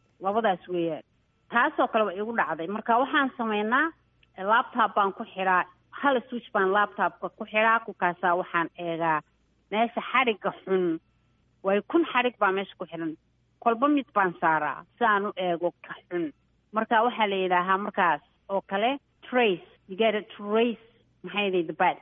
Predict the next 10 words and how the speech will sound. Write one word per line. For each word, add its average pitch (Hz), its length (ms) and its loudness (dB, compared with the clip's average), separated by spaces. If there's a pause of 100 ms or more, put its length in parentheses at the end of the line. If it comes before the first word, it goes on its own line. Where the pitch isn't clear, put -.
cable 185 280 -2
or 165 160 -2
the 170 80 -8
bad 170 340 -2
switch. - 240 -10 (520)
Marka 214 480 2
saas 254 260 2 (300)
waxay 233 300 2
qaataa 185 400 2
dhowr 233 180 2